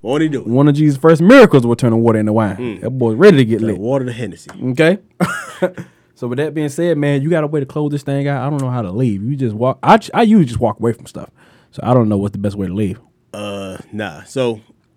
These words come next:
Speaker 1: I wanna leave, you know, with a positive message,
Speaker 2: Okay.
Speaker 1: positive note. Uh,
Speaker 2: Mm-hmm.
Speaker 1: whatever you're going through, you're not the only person that's going through it.
Speaker 2: Okay.
Speaker 1: So stop thinking that. Um, get some help. Talk to somebody. Don't talk to everybody,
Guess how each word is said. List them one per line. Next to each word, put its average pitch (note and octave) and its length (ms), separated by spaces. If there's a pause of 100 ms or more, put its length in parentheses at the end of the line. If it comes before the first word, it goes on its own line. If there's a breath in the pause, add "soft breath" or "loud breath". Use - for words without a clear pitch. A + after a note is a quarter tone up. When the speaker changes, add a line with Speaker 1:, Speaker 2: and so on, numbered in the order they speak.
(460)
Speaker 1:
I B2 40
wanna C#3 200
leave, C3 240
you B2+ 120
know, A2+ 80
with A2 80
a - 20
positive G#2+ 400
message, G#2+ 340
Speaker 2:
Okay. B2+ 120
Speaker 1:
positive C3 260
note. G#2+ 280
Uh, G#2 340
Speaker 2:
Mm-hmm. - 640
Speaker 1:
whatever C3 240
you're B2 140
going A#2+ 260
through, A2+ 140
you're A#2 100
not A2 140
the - 40
only G#2+ 140
person G#2+ 260
that's F#2 140
going F#2+ 220
through F2 180
it. - 80 (300)
Speaker 2:
Okay. - 100
Speaker 1:
So G2+ 60
stop A2+ 260
thinking G2 280
that. E2 240 (540)
Um, F#2+ 240
get A#2 160
some A2+ 140
help. A#2 360
Talk A2 200
to F2+ 80
somebody. G#2 560 (680)
Don't G#2+ 140
talk G#2 200
to - 40
everybody, F#2+ 640